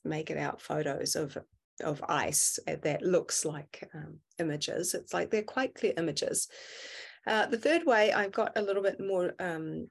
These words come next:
interest from the scientific community because of the repeat-, repeatable symbols. I call it hydroglyphs. It's something I've been working on for four and a half years. It w-, a hydroglyph is essentially a symbol that occurs in the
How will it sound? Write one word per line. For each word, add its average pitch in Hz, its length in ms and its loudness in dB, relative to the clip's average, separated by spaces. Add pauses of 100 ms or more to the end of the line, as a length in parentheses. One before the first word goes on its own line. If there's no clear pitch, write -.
interest 220 380 4
from 196 140 2
the 175 80 2
scientific 175 520 -2
community 175 600 2
because 180 640 4 (100)
of 170 320 -4
the 180 160 2
repeat-, 170 400 -2 (180)
repeatable 185 600 -2
symbols. 156 560 0 (400)
I 190 80 2
call 196 220 2
it - 240 4 (280)
hydroglyphs. 254 640 4
It's - 160 -2
something 185 280 -2
I've 175 160 0
been 175 100 0
working 175 260 2
on 165 120 0
for 180 140 -4
four 175 240 0
and 165 100 0
a - 20 -4
half 156 300 -2
years. 247 420 6 (640)
It - 100 0
w-, 185 320 -4
a 196 80 2
hydroglyph 277 580 4
is 208 140 2
essentially 214 680 2
a 160 120 -2
symbol 196 640 2
that 170 120 -2
occurs 220 520 0
in 196 220 -6
the 175 160 -4